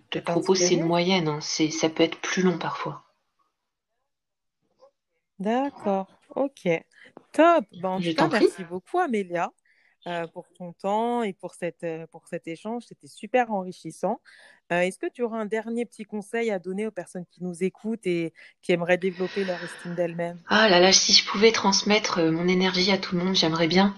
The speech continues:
Speaker 1: <laughs> Je pense qu'on est tous
Speaker 2: <laughs>
Speaker 1: super, en fait. On a tous de la valeur, enfin, toutes et tous de la valeur. Et il faut pas en douter, en fait. Quels que soient, euh,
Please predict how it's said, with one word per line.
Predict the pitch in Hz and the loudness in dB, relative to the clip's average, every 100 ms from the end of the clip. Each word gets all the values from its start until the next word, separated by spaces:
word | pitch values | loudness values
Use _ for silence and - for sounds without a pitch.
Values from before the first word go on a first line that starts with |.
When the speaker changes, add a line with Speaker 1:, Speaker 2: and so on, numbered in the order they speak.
| - | 2
Speaker 1:
<laughs> | - - - - - - - - - - - - | 2 2 -4 -16 -20 -20 -14 -10 -8 -8 -10 0
Je | - | 2
pense | - 233 | 4 4
qu'on | - 196 | 6 6
est | 185 180 | 6 4
tous | 233 | 2
Speaker 2:
<laughs> | |
Speaker 1:
super, | - - 196 208 208 | 2 0 2 4 4
en | 180 | 2
fait. | - 175 - | 0 -2 -2
On | 160 | -2
a | |
tous | 156 214 208 | -2 -2 0
de | 190 | 2
la | 185 | 4
valeur, | 180 175 180 | 4 4 2
enfin, | 185 160 | 2 -2
toutes | 160 - 233 190 | 0 -2 0 2
et | 185 180 | 2 2
tous | - 185 | -2 -2
de | 175 | -2
la | 160 | 0
valeur. | 165 165 180 180 175 - _ _ _ _ | 0 0 -2 -8 -10 -16 _ _ _ _
Et | 165 160 160 160 156 | 2 6 6 6 2
il | 151 151 | -2 -4
faut | - 175 | -2 0
pas | 202 | 4
en | 196 | 4
douter, | 190 196 - 220 | 4 0 0 -2
en | 190 | -2
fait. | 165 - - _ _ _ _ _ _ _ _ _ _ - | -8 -10 -10 _ _ _ _ _ _ _ _ _ _ 0
Quels | 185 180 | 2 2
que | 190 | 0
soient, | - 208 202 208 180 | 2 4 4 6 4
euh, | 170 165 160 160 156 | 2 0 0 -2 -4